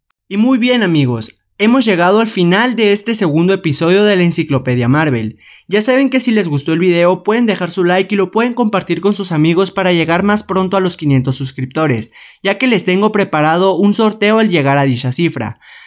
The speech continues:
También los invito a que se suscriban al canal y dejen las sugerencias en los comentarios. Yo leeré todos estos y tomaré las ideas más interesantes para futuros videos.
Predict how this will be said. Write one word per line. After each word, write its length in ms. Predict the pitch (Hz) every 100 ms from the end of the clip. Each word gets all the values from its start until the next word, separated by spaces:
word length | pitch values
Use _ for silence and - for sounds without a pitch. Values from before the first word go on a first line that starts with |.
| _
También 240 | 180 190 220
los 160 | 254
invito 420 | 226 196 170 196 214
a 120 | 214
que 120 | 190
se 140 | 180
suscriban 460 | 160 147 160 170 190
al 100 | 180
canal 380 | - 143 170 196
y 80 | 196
dejen 260 | 202 240
las 140 | 240 233
sugerencias 560 | 214 175 151 151 160
en 80 | 160
los 100 | 147
comentarios. 680 | 147 147 139 185 170 113 - - -
Yo 160 | 160 196
leeré 240 | 226 226
todos 340 | 220 220 220 214
estos 460 | 196 185 208 202 - -
y 100 | 208
tomaré 580 | 208 196 185 170 208 226
las 200 | 233 220
ideas 380 | 202 156 175 190
más 220 | 190 208
interesantes 580 | 226 214 156 - 156 180
para 220 | 175 165
futuros 400 | 151 139 131 120
videos. 480 | 127 135 135 110 -